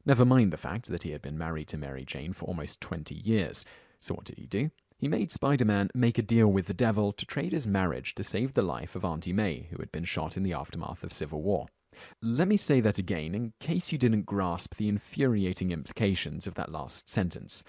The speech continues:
Spider-Man, one of the ultimate paragons of personal responsibility and righteousness in all of comics, made a deal with the devil. The deal was to sacrifice his marriage,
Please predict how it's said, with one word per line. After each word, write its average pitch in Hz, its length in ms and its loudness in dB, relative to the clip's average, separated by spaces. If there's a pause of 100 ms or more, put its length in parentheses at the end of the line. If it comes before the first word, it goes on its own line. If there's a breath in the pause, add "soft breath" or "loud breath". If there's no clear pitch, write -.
(240 loud breath)
Spider-Man, 98 760 0 (160)
one 95 160 -2
of 101 80 -6
the - 180 -6
ultimate 156 480 0
paragons 90 680 0
of 113 140 -6
personal 101 420 0
responsibility 113 920 2
and 98 160 -2
righteousness 95 720 0
in 110 200 2 (180)
all 123 320 6
of 101 100 0
comics, - 480 0 (220 loud breath)
made 123 240 0
a 160 40 2
deal 95 440 2 (400)
with 87 180 -6
the - 160 -12
devil. - 400 -2 (560 loud breath)
The - 60 -6
deal 196 240 6
was 147 180 6
to 113 100 0
sacrifice 98 800 0
his 147 220 -4
marriage, 117 520 0